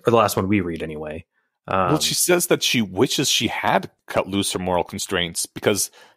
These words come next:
Speaker 2: now that she's reaching the end of the universe, she realizes that it doesn't much matter, and the only thing that did matter was sending information to June in the real universe, so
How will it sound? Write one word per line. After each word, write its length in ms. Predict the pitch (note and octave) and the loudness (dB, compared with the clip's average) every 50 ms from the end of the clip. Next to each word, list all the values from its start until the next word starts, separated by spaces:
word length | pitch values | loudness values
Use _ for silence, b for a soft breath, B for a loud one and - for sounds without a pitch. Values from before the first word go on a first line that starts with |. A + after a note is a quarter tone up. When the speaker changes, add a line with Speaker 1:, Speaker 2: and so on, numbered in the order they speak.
| b | b
Speaker 2:
now 160 | - - A#2 | -2 0 2
that 160 | C#3 C#3 C#3+ - | 2 2 2 0
she's 240 | - B2+ G2+ F#2+ | 0 -2 -2 -2
reaching 340 | F2+ G2 D3+ E3+ - D#3+ C3+ G#2+ | -2 -2 -2 0 0 0 0 0
the 120 | G#2+ G2+ | 0 0
end 140 | G2+ G2+ G2 | 0 0 -2
of 60 | F#2 | 0
the 80 | F#2 F#2 | 0 0
universe, 500 | F#2 F#2 F#2 F2 F2+ F#2+ A#2+ C3+ - - | 0 0 0 2 2 2 2 2 2 -2
she 120 | - A2+ | -4 -2
realizes 520 | G2+ A2 C3+ C3 A#2+ A#2+ A#2 - - G#2+ | 0 2 4 4 4 4 2 0 -2 0
that 300 | - A#2+ G#2+ G#2+ - - _ _ _ _ _ _ _ - | 2 4 4 4 2 -2 _ _ _ _ _ _ _ 0
it 240 | B2 G#2 G2+ _ | 0 0 -2 _
doesn't 380 | - A2 B2+ C#3+ - D3+ B2 - _ _ | 2 4 4 4 2 -4 -8 -10 _ _
much 300 | - A2 G#2 G2+ - - | -2 0 2 2 2 0
matter, 520 | - G2+ F2+ E2+ E2+ F2 F2+ F#2 G#2 B2 - - _ _ _ _ _ _ _ - | -2 0 0 2 2 2 2 2 2 0 -2 -6 _ _ _ _ _ _ _ -2
and 200 | C3 B2 A#2 G#2 | 0 0 0 2
the 100 | A2 G#2+ | 2 2
only 180 | A2 A#2+ C3 B2 | 2 4 2 2
thing 140 | - C3+ A#2+ | 0 2 2
that 160 | A2+ G#2 F#2+ | 0 0 2
did 220 | F#2+ A2+ G2+ D#3 C3+ | 2 0 0 2 2
matter 240 | A2 G2+ G2 F#2 G2+ | 2 2 2 2 0
was 160 | F#2+ G2+ - | 0 0 0
sending 320 | - B2 A2 G#2+ A2 A2 | 2 2 2 2 0 -2
information 540 | G#2+ A2+ A2 - A2 G#2 G#2+ A#2 - - G#2+ | -2 -4 -6 -6 -4 -2 0 0 0 -2 -4
to 80 | - G#2 | -6 -6
June 320 | F#2+ - A2 A#2 B2 B2 | -2 0 0 0 0 0
in 160 | A2 A2+ G#2 G2 | -2 -4 -2 0
the 300 | G#2+ G#2 G2+ G2+ F#2 - - | 2 2 2 2 0 -2 -2
real 320 | G2 G#2 C3 D3+ C3+ G#2 | 2 4 4 4 4 2
universe, 520 | F#2 F#2+ F#2 F2+ D#2+ - F2+ F#2 A#2+ - - | 0 -2 -2 -2 -2 -2 0 0 0 0 -2
so 440 | - - F#3+ G3+ G3+ G3+ G3 F3+ | 0 2 4 4 4 4 2 0